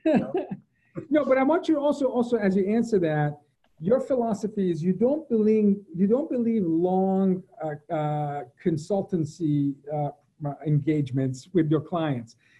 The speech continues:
Speaker 2: You typically say, you know, "I can spend two to three days and give advice that they need." It could go up to six months, depending on the project. But when you think about, you have a short time to assess a company's ability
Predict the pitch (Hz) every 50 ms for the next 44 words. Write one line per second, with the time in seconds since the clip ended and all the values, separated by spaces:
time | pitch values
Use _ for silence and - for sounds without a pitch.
0 | _ _ 190 185 185 - 226 226 240 220 - 220 214 202 - 214 208 202 196 190
1 | 185 185 185 180 170 165 160 156 - 165 - - 202 180 185 - 233 240 262 -
2 | - 220 220 196 196 190 190 185 185 175 165 156 151 160 175 170 147 - _ _
3 | _ _ _ _ _ _ _ _ _ _ - 185 151 147 175 180 180 - - 180
4 | 185 190 175 170 175 175 180 180 - - - _ - 180 - - 233 196 226 214
5 | 214 214 208 185 - - 247 233 - 285 311 277 196 143 - 180 - 196 190 185
6 | 175 170 165 165 151 160 - 214 208 196 151 151 127 - - _ _ _ _ _
7 | _ _ _ - 220 214 226 226 226 226 233 - 370 370 403 392 - 269 262 247
8 | 233 240 196 202 208 190 185 - - - - - 277 294 285 285 - - 240 254
9 | 254 254 240 240 - 208 - - 190 - - - 226 214 - - - 175 - -
10 | 214 202 214 220 220 202 208 - 185 151 151 202 208 202 185 165 165 160 156 156
11 | 151 151